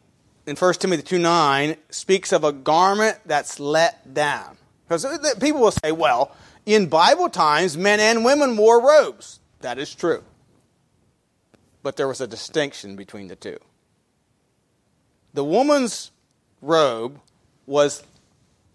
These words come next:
let down, or the idea is it had the le-, the hem longer. You could tell by looking at it from a distance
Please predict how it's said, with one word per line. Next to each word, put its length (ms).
let 400
down, 320
or 240
the 160
idea 340
is 80
it 60
had 240
the 100
le-, 320
the 180
hem 500
longer. 680
You 160
could 200
tell 340
by 200
looking 420
at 340
it 260
from 200
a 80
distance 580